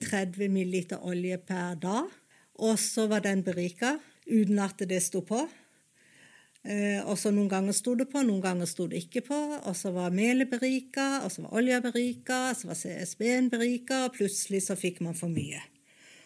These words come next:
Og så kan man spørre seg, kan man få for mye? Er ikke alltid bra med A-vitamin, for eksempel? Nei, for A-vitamin, den lagres i levra. Så hvis du får for mye, så kan du både, du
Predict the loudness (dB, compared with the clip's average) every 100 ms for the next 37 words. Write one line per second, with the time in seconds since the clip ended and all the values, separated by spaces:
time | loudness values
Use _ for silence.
0 | -10 -4 0 0 2 4 4 2 -2 -2
1 | -6 -8 _ -4 -2 0 -2 -6 -2 4
2 | 6 4 2 -8 _ _ _ _ _ _
3 | -2 2 2 2 2 4 4 4 4 4
4 | 4 4 2 0 -2 -2 -2 -2 -4 -6
5 | -2 0 2 2 0 -4 -12 -14 -16 2
6 | 6 8 8 6 2 -2 -10 -4 -4 -2
7 | 0 2 4 2 2 2 4 6 4 2
8 | 0 2 4 2 0 -6 -14 -2 2 2
9 | 2 0 0 0 2 2 0 0 -4 -20
10 | _ -20 -20 -20 -16 -2 2 4 2 0
11 | 0 4 6 6 6 6 2 0 -4 -4
12 | -4 -2 -2 -2 -4 -6 -6 -4 -4 -6
13 | -12 -8 -8